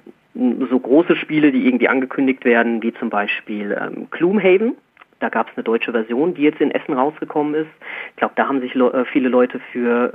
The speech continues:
für interessiert, ne? Und, äh, wenn man dann weiß, okay, am Donnerstag kommt, äh, Gloomhaven raus und ich will das unbedingt haben. Und, ähm, dann sollte man sich auch die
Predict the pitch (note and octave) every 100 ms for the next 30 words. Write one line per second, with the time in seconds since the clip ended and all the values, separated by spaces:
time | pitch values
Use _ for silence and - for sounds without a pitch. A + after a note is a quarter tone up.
0 | - C3 B2 - - B2+ A#2+ - A2+ C#3
1 | - A#3+ A#3 - - G#2+ - - - -
2 | A2+ A2+ - - - - D3 F3+ - -
3 | - - B2+ C#3+ - - D3 - C3+ B2+
4 | C3 - C3 A#2+ - C#3+ C#3 B2+ A#2 A2
5 | C3+ F3+ F3+ C3+ B2+ - B2+ B2+ C#3+ C3
6 | B2 A#2 B2 C3 A2+ C#3 - - - -
7 | - - - A#2+ A#2 A#2 A2+ - A2+ A2
8 | G#2+ G2+ - - - _ - A#2 B2 B2+
9 | B2 A#2+ B2 B2 B2 B2 G#2 - -